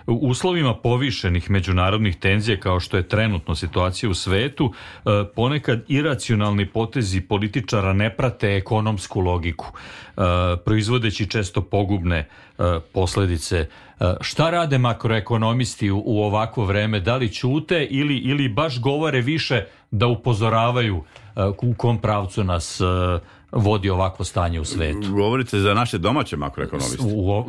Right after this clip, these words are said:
Speaker 1: makroekonomisti generalno.
Speaker 2: Pa, generalno to je, ne mogu da govorim generalno.
Speaker 1: Šta, kako vi gledate na to?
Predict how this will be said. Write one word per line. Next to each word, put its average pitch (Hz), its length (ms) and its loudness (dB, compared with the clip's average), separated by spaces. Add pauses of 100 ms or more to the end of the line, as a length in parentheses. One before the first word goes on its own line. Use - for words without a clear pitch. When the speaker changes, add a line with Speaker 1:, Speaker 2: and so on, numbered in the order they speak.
(120)
Speaker 1:
makroekonomisti 104 1120 0
generalno. 82 600 0 (200)
Speaker 2:
Pa, 92 60 -2 (240)
generalno 135 580 0
to 131 180 0
je, 127 260 0
ne 113 320 0
mogu 123 140 2
da 101 100 2
govorim 87 480 0
generalno. 104 760 0
Speaker 1:
Šta, 143 280 2
kako 135 260 0
vi 113 180 0
gledate 90 440 -2
na 73 100 -2
to? - 240 -8